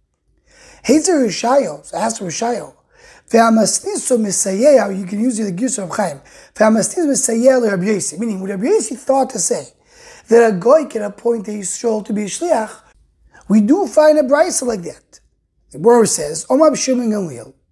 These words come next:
Umayim yirtzeh hagoy hazeh shelo yitroim piroisov eino toirem."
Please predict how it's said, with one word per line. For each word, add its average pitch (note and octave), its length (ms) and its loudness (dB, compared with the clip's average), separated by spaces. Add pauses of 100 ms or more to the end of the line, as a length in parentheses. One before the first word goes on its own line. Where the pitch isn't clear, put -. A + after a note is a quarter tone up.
Umayim D#4+ 460 4
yirtzeh G#3 420 -2
hagoy G#3 400 -2
hazeh G3 360 -6
shelo G#3+ 440 -2
yitroim A3 720 0
piroisov G#3+ 840 -4 (440)
eino A#3+ 360 2
toirem." E3+ 600 -6